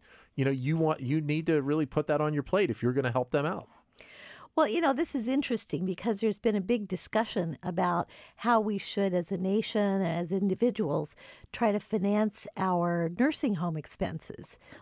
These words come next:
Speaker 2: long-term
Speaker 1: Sure, yeah.
Speaker 2: care. And one of the things I've started to have, uh, conversations with around, with baby boomers is, should the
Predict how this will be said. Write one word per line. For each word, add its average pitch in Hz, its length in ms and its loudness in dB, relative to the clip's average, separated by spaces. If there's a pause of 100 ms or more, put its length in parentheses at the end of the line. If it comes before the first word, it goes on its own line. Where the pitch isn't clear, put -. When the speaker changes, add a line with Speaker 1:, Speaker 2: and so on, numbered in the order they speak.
Speaker 2:
long-term 196 260 2
Speaker 1:
Sure, 233 360 4
yeah. 233 180 4
Speaker 2:
care. - 280 2 (500)
And 208 500 2
one 214 220 2
of 294 100 4
the 254 80 2
things 214 320 0
I've 196 160 0
started 202 360 0
to 190 60 0
have, 180 460 -2
uh, 175 260 0
conversations 208 880 0
with 170 300 -2
around, 175 560 -2 (320)
with 196 240 -2
baby 233 300 2
boomers 170 580 0
is, 175 300 -2 (240)
should 254 280 0
the 175 160 2